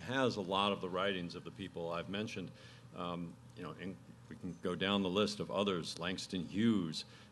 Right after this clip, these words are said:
uh, who wrote for us, and Eric Foner, the great, uh, historian. But, uh, and it has a, a sort of a timeline,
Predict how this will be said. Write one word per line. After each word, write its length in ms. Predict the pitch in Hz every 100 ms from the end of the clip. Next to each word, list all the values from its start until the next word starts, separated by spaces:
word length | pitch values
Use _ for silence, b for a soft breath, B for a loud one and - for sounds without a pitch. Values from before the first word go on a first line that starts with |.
| 80
uh, 180 | 80 80
who 160 | 87
wrote 340 | 87 87 87 - -
for 180 | - 90
us, 200 | 85 -
and 160 | 85 85
Eric 240 | 98 92
Foner, 420 | - 110 117 107
the 100 | 90
great, 260 | 90 92 90 -
uh, 140 | 90 85
historian. 600 | 85 - 104 110 98 80 B B B -
But, 200 | 117 117 - 110
uh, 240 | 110 104 - - 113
and 140 | 117
it 80 | 113
has 260 | 127 131
a, 100 | 123 80
a 40 | 65
sort 180 | - 117
of 60 |
a 60 | 104
timeline, 840 | - 127 175 180 120 95 90 95